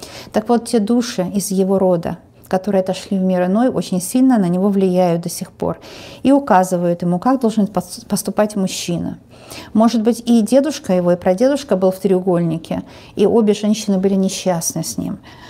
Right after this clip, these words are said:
А он решил, что он не хочет, чтобы его женщина была несчастна с ним. И речь идет о вас. Он очень хотел бы, чтобы вы были счастливы. И сейчас он ищет выход.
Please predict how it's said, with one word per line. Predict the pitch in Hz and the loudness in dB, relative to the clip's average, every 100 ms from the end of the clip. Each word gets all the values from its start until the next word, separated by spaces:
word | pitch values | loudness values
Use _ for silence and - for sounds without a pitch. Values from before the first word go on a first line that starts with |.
| - - | -18 0
А | 196 | 2
он | - 254 320 | 4 4 4
решил, | 294 240 - 196 175 | 2 -2 -2 0 0
что | - 233 | 0 2
он | 269 | 4
не | 285 | 2
хочет, | - 214 214 185 | 2 0 0 -6
чтобы | - 185 | -8 -4
его | 185 180 | -2 -2
женщина | 175 170 175 - 175 165 - - - | -2 -2 -2 -4 -4 -6 -10 -20 -4
была | 190 185 | 0 2
несчастна | 180 180 - 185 175 - | 0 -2 -2 -2 -2 -4
с | 180 - | -6 -4
ним. | 165 165 | -4 -4
И | 190 - | -6 -4
речь | 208 196 - | 0 0 2
идет | 202 220 - | 0 0 0
о | 233 | 2
вас. | 233 214 165 - - - - - - - | 4 2 0 -10 -14 -20 -20 -20 -20 -10
Он | - 208 | 0 4
очень | 262 277 - | 4 2 -2
хотел | 226 226 247 254 | -2 0 0 2
бы, | 196 | -2
чтобы | - 185 190 | -4 0 2
вы | 220 | 2
были | 226 220 | 2 0
счастливы. | 220 196 165 - 156 170 - - | 0 0 0 -2 -8 -8 -12 -6
И | 208 | -4
сейчас | - - 285 277 | -4 0 2 4
он | 220 | 2
ищет | 220 - 214 - | 2 -2 -6 -2
выход. | 170 - - - | -2 -4 -14 -16